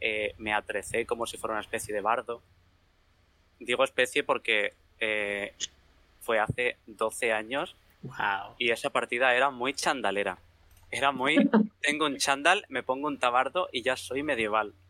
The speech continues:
Speaker 2: <laughs> Oye, esto me llama muchísimo la atención porque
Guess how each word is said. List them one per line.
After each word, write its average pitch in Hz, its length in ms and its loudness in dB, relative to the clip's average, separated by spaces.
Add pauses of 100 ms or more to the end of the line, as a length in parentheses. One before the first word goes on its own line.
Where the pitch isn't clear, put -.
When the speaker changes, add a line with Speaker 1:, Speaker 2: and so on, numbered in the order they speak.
(440)
Speaker 2:
<laughs> - 1000 0
Oye, 139 380 4
esto 143 240 4
me 220 160 6
llama 165 220 6
muchísimo 170 500 2
la 156 80 6
atención 127 480 2
porque 139 400 2